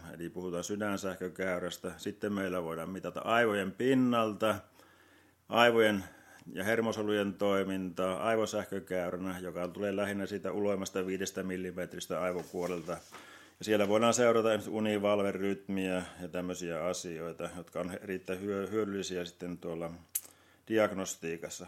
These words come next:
Ja sitten lihaksista samoin voidaan mi-, mitata näitä sähköisiä signaaleja ihon pinnalta lihas-, sähkökäyrän avulla, eli elektromyografian avulla. Eli näissä tapauksissa se signaali lähtee sieltä joko aivoista,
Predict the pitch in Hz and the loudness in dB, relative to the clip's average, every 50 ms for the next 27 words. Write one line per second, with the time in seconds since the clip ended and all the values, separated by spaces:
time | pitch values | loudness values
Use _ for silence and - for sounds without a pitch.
0 | - - 107 90 - - 95 104 123 127 131 127 120 117 - 110 127 120 131 131 | -12 -10 -10 -8 -6 -6 -2 0 2 4 8 8 6 6 4 -4 -4 0 2 2
1 | 127 120 113 107 104 107 107 107 104 107 104 101 104 104 104 - 107 104 95 101 | 4 4 4 4 2 2 2 2 2 2 0 0 -2 -2 -4 -4 -4 -2 -2 -2
2 | 98 98 95 98 95 - - 104 101 92 - - - 87 87 98 95 90 - - | -2 -2 -2 -4 -4 -4 -2 -2 -2 -2 -4 -6 -6 -6 -6 -6 -8 -8 -8 -6
3 | 95 92 95 92 92 92 92 92 90 90 95 98 95 90 90 85 92 92 90 90 | -6 -6 -4 -4 -4 -4 -4 -4 -4 -4 -2 -2 -2 -2 -4 -4 -6 -6 -6 -6
4 | 87 82 92 87 - _ _ - - - - - - - - - - - - - | -6 -6 -8 -10 -10 _ _ -20 -20 -20 -20 -20 -20 -20 -20 -20 -20 -20 -20 -10
5 | - 107 107 104 104 92 92 - - - - _ - - - _ _ _ - _ | -4 0 2 4 4 4 4 4 0 -8 -12 _ -14 -14 -14 _ _ _ -20 _
6 | - - - - - - 82 85 95 95 85 - 87 85 85 82 76 - 92 90 | -20 -20 -16 -14 -12 -10 -10 -8 -8 -8 -6 -4 -4 -2 -2 -2 -4 -4 -4 -6
7 | 90 87 82 82 90 90 - - 95 98 98 92 - - 92 90 90 85 87 90 | -4 -6 -6 -6 -6 -8 -8 -6 -6 -4 -4 -4 -4 -4 -6 -6 -6 -6 -8 -8
8 | - - 87 87 95 98 92 90 - - - 95 - - - - - 104 - - | -8 -10 -10 -10 -10 -12 -14 -12 -12 -12 -12 -12 -10 -12 -12 -12 -12 -12 -14 -16
9 | - - _ - - - - - - _ - 113 117 117 127 135 139 131 127 117 | -20 -20 _ -20 -20 -20 -20 -20 -14 _ 4 4 6 10 10 10 10 10 8 6
10 | - 143 135 143 135 127 120 - 135 127 120 120 131 123 123 127 92 - - - | 8 8 10 10 10 8 8 6 4 4 6 8 8 8 8 8 4 2 -2 0
11 | - 143 147 143 135 123 120 123 127 135 139 139 123 110 - - 120 113 117 120 | 4 6 8 10 10 10 10 10 10 10 12 10 10 8 4 4 4 4 4 4
12 | 104 - 117 113 113 110 110 113 104 117 113 110 107 104 101 98 - - - - | 4 6 4 4 4 4 0 0 4 6 6 6 6 6 2 -8 -14 -18 -20 -20
13 | _ _ - - - - - _ - 110 117 123 123 131 127 123 127 127 123 120 | _ _ -20 -20 -20 -20 -14 _ 4 8 12 12 12 12 12 10 10 8 8 8
14 | 120 - - - 117 117 | 6 4 4 6 8 8